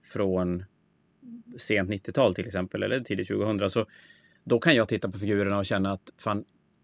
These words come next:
det där, det där kan jag förstå och, och det där kan jag någonstans mer, jag kan säga att det känns som mer rimligt att jag kan upp till den nivån, även om jag nog inte skulle ha gjort det. Men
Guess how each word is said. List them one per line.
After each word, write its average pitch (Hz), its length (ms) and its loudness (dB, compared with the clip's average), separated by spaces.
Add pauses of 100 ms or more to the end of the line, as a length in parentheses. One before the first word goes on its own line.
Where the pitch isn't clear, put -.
(180)
det 113 100 2
där, 127 360 6 (1040)
det 117 80 0
där 127 140 6
kan 104 100 -6
jag 90 100 0
förstå 175 460 2 (100)
och, 123 240 2
och 120 100 4
det 107 60 2
där 110 140 6
kan 101 240 2
jag 95 220 4 (100)
någonstans 98 760 -2 (1700)
mer, 143 480 8
jag - 160 2
kan 165 100 2
säga 170 140 8
att 143 60 6
det 143 180 2
känns 156 160 0
som 151 120 6
mer 143 160 8
rimligt 143 400 4
att 104 60 -4
jag 110 100 -2
kan 120 140 2
upp 123 240 -2
till 110 120 2
den 101 140 6
nivån, 110 420 2
även 110 240 6
om 117 60 6
jag 101 100 6
nog 98 140 2
inte 92 140 -2
skulle 107 180 0
ha 117 60 4
gjort 160 240 -2
det. 90 160 0
Men 110 220 2